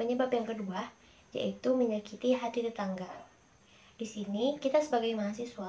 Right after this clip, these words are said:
bukan hanya hati tetangga, melainkan hati orang di sekitar.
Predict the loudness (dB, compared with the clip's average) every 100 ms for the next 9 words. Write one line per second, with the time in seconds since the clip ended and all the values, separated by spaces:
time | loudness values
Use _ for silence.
0 | -6 -6 -6 -4 -2 -2 -2 -4 -4 -6
1 | -6 -8 -6 -6 -8 -12 -20 -20 -20 -12
2 | -4 0 2 0 0 2 2 0 -4 -8
3 | -4 -2 0 0 -2 -6 -12 -12 -8